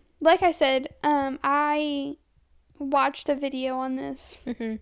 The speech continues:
Speaker 1: that was sent to me by, uh, my friend Nolan. He actually has a YouTube channel that I will link in the description 'cause it's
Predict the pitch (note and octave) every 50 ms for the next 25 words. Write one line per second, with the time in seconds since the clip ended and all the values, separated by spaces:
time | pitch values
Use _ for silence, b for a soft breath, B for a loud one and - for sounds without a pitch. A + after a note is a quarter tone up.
0 | - - D#4 D4 D4+ D4+ - - C#4+ C4+ C#4 - C#4 B3+ B3+ B3 B3 B3 B3+ B3+
1 | - B3+ B3 B3 B3 B3 B3 - - - C4+ C4+ C4 C4+ C4+ - C4 B3 A#3+ B3
2 | B3+ C4 C4+ C#4 C#4 C#4 D4 C#4+ E4+ F#4 G4 - - C#4+ C#4+ - - E4 D#4 C#4+
3 | C4+ C4+ B3+ A#3+ C4 B3+ - F4+ E4 - - F#4+ F#4+ G4+ G4+ G#4 G4+ - - -
4 | _ B B B B B B - D4 C4+ C4+ B3+ B3 B3 B3 B3 B3 B3 A#3+ B3
5 | - _ - - C#4+ C#4 C4+ C4 C4+ C4 - - C4+ C4 C4+ - - - C4 -
6 | - C#4 C#4 - C#4+ C4+ C#4 C#4 -